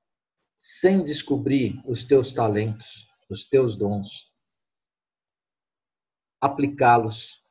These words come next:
né? Tentar mudar com isso o mundo e ser, e com isso você vai ser feliz. Então, eu, eu digo sempre assim, que a gente tem que descobrir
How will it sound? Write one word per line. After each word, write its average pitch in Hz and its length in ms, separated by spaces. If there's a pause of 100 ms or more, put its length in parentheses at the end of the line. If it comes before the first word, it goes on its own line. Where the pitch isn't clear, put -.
né? 131 380
Tentar 139 300
mudar 131 340
com 123 120
isso 113 220
o - 20
mundo 143 220
e - 40
ser, 139 300
e 123 100
com 135 160
isso 165 240
você 113 220
vai 110 140
ser - 140
feliz. 82 480
Então, 151 300
eu, 143 60 (100)
eu 131 60
digo 143 220
sempre 139 340
assim, - 280 (1500)
que 107 60
a 110 80
gente 160 380
tem 165 320
que 165 120
descobrir 147 760